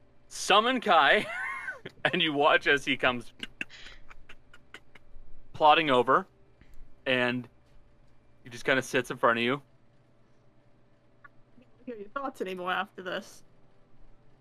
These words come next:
Speaker 2: That's gonna
Speaker 1: That's fine.
Speaker 2: suck. Hey.
Speaker 1: I will still be here.
Speaker 2: That's fair. You wanna eat this giant honkin' sword?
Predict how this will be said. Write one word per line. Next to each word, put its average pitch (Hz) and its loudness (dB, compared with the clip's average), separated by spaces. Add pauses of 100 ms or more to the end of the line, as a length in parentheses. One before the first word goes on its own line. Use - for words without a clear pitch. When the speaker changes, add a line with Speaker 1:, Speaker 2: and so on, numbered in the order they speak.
(3250)
Speaker 2:
That's 262 0
gonna 147 -14
Speaker 1:
That's - -10
fine. 185 -8 (100)
Speaker 2:
suck. - -18 (1200)
Hey. 294 -8 (2500)
Speaker 1:
I 117 2
will 107 -6
still 107 -4
be 98 -8
here. - -20 (1300)
Speaker 2:
That's 254 -10
fair. 220 -18 (680)
You 269 -10
wanna 262 0
eat 262 -8
this 269 -4
giant 240 0
honkin' 240 -4
sword? 247 -6